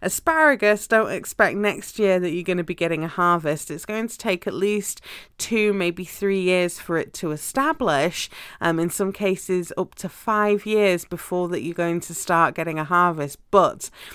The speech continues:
once you start getting that harvest, it is gonna be all the better, um, for it being grown in your own garden. All right, zone six to seven.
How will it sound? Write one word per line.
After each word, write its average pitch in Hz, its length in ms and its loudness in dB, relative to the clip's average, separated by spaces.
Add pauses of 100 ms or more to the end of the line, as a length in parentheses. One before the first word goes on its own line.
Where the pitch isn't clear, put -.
(300)
once 202 400 2
you 214 80 0
start 180 340 0
getting 196 360 4
that 165 240 4
harvest, 165 760 4
it 165 180 -2
is 165 160 -2
gonna 160 280 -4
be 151 280 -2 (160)
all 175 240 0
the 156 140 -6
better, 151 600 -2 (320)
um, 139 240 -2
for 151 260 -2
it - 260 -4
being 147 280 -2
grown 147 480 -2
in 147 240 -6
your 135 260 -6
own 135 240 -6
garden. 131 600 -8 (840)
All 202 60 8
right, 185 160 6
zone 233 240 4
six - 400 -4
to 254 100 -8
seven. 151 640 0